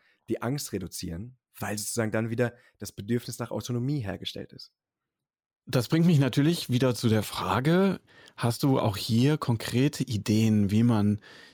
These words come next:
Speaker 2: diese Kultur der Autonomie auch nochmal optimieren und beeinflussen kann?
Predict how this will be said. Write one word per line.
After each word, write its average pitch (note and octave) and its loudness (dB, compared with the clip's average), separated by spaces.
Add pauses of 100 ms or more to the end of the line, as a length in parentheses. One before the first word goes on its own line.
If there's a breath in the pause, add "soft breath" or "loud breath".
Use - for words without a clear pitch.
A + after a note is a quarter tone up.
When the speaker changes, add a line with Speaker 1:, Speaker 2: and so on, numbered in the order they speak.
(120 loud breath)
Speaker 2:
diese G#2 2
Kultur B2+ 2
der F#2+ 2
Autonomie G2 2
auch F2+ -4
nochmal F#2+ 0
optimieren G#2 2
und F#2 -2
beeinflussen - -6
kann? F#2+ -8